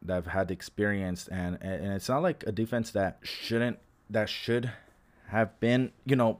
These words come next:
Gomez should have had more, what's the word I'm looking for? He should have been more calm, more confident with his defense, and he just kind of, he kind of seemed the weakest out of all three and four, you know, with Phillips once in the second half. He, uh, he seemed the weakest.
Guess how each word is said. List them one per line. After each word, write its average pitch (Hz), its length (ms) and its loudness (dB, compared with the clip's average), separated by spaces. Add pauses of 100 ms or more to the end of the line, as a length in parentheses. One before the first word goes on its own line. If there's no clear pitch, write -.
(220)
Gomez 143 320 4
should 135 160 4
have 120 80 4
had 113 340 2
more, 107 640 6 (160)
what's - 140 -16
the 90 80 -4
word 85 80 -4
I'm 82 100 -6
looking 87 220 -8
for? 85 420 -6 (200)
He - 80 -4
should 160 120 4
have 160 80 2
been 165 120 8
more 123 120 8
calm, 123 460 8 (300)
more 107 180 6
confident 117 600 4 (260)
with 117 160 4
his 120 140 2
defense, 127 440 2
and 104 160 2
he 98 60 2
just 98 200 -4
kind 117 200 4
of, 107 120 0
he 110 100 -4
kind 123 180 2
of 110 80 2
seemed 110 220 2
the 92 80 0
weakest 107 360 0
out 92 100 6
of 87 100 2
all 90 340 4
three 92 260 0
and 87 140 0
four, 87 400 0
you 90 80 -2
know, 82 100 -2
with 78 140 -8
Phillips 85 420 -4
once 90 220 -4
in 80 60 -8
the 80 40 -6
second 82 440 -4
half. 85 300 -2
He, 87 140 -2
uh, 80 200 -2
he 90 100 -4
seemed 113 280 0 (200)
the 95 160 -2
weakest. 90 540 -2